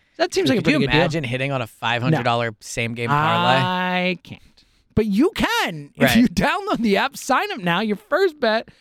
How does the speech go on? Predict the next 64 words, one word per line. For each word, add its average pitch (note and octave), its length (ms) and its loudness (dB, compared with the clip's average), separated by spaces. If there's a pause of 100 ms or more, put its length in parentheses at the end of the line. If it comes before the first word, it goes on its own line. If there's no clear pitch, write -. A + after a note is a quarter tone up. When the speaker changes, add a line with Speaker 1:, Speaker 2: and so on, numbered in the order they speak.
(240)
Speaker 1:
is C4+ 180 0
risk-free F#4+ 520 0
up F#4+ 100 0
to G4+ 120 -6
five F4 220 2
hundred F4+ 220 -2
dollars. E4 300 0
Download D4+ 360 -2
the C#4+ 120 2
app C4+ 140 0
or B3 40 -8
click A3+ 200 -2
parkscasino A3 480 -2
dot G3 200 0
com F#3 220 -2
slash E3+ 280 0
P F3 120 0
A E3 40 0
and D#3+ 100 -4
use D3 120 -4
our D#3 100 0
promo D#3+ 320 -2
code D#3 220 -2
Go C4+ 200 2
Birds. A#3+ 420 0
That's E3+ 200 -2
G F3+ 160 0
O E3+ 80 2
B D#3+ 160 2
I C#3 140 0
R C3+ 100 -4
D C3 140 0
S. A#3+ 180 -2 (640)
To A3+ 60 -4
get D4 80 4
your D4+ 100 2
first D4+ 300 0
bet C#4+ 260 -2
risk-free C#4 480 -2
up C4 140 -4
to C4 100 -4
five C4 480 0
hundred A#3+ 300 0
dollars, A#3 240 0
your G#3+ 80 -2
risk-free G#3+ 240 -2
bet G3 160 0
is E3+ 100 -4
refunded E3+ 300 -4
in D3+ 40 -8
site E3 200 -4
credit. A#3+ 220 0
The G3+ 60 -6
website D#3+ 260 -2
has C#3 100 -2
all C#3 100 0
the C3+ 60 -4
details. G#3 340 -2
You E3+ 80 -8
must C#3+ 140 -12
be C3+ 80 -20
twenty-one C#3+ 320 -18
and C3+ 180 -16
present E4 540 -2